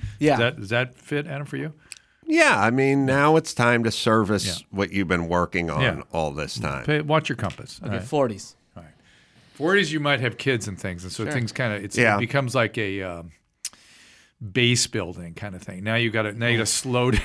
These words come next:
Speaker 1: No more
Speaker 2: a little
Speaker 1: cruise
Speaker 2: bit.
Speaker 1: control.
Speaker 2: Not cruise control, 'cause there's all kinds of other shit that comes in, but it's, it's about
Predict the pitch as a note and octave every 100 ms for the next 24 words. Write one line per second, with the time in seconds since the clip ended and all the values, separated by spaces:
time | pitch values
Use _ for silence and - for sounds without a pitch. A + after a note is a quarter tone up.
0 | - A#2 C3 C3+ A#2+ C#3 - D3+ C3+ D3+
1 | C#3 C#3 D3 F#3+ A3+ G#3+ A3 - C#3+ A#2
2 | B2 G#2+ G#2 G#2 - - - B2 B2+ B2
3 | C#3 D#3 E3+ D#3+ D#3+ D3 D3 C#3+ B2+ B2+
4 | - G2+ - A2 G#2 A#2 A#2 G2+ F#2 -
5 | - _ - A#2+ A#2+ A2+ A2 - A2+ -
6 | A2+ A#2 A2+ A2